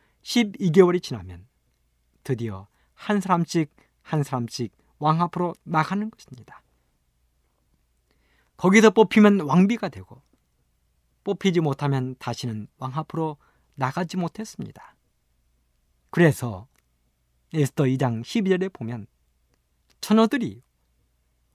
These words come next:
왕 앞으로 나아갈 때가 되면 갖고 싶은 것은 얼마든지 그 처녀들에게 다 주었습니다. 폐물도 주었습니다.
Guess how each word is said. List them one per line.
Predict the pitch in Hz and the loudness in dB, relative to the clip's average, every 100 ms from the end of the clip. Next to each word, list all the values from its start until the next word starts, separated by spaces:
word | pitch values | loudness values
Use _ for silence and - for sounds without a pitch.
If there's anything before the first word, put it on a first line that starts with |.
| _ - | _ 4
왕 | 160 226 220 | 6 6 6
앞으로 | 190 - 220 208 | 2 6 4 6
나아갈 | 170 143 185 165 | 2 0 0 -2
때가 | 175 156 | -4 -8
되면 | 123 101 98 113 _ _ _ _ _ _ _ _ - | -8 -12 -14 -16 _ _ _ _ _ _ _ _ -10
갖고 | 151 156 156 | -6 0 0
싶은 | - 139 131 | 0 -4 -4
것은 | 120 120 110 - | -4 -8 -8 -12
얼마든지 | 165 175 196 190 202 180 190 - | -2 2 4 4 2 2 -2 -2
그 | 180 | -4
처녀들에게 | 156 165 143 139 131 123 | -2 -2 0 0 -2 -6
다 | - 120 104 | -12 -14 -14
주었습니다. | - 120 101 - 127 - _ _ _ _ _ _ _ _ _ _ _ _ _ _ _ _ _ _ - | -14 -16 -16 -18 -20 -20 _ _ _ _ _ _ _ _ _ _ _ _ _ _ _ _ _ _ -2
폐물도 | 202 202 156 143 123 117 - | 4 6 6 4 2 -2 -10
주었습니다. | - 104 - 107 95 95 - | -10 -10 -12 -16 -18 -20 -20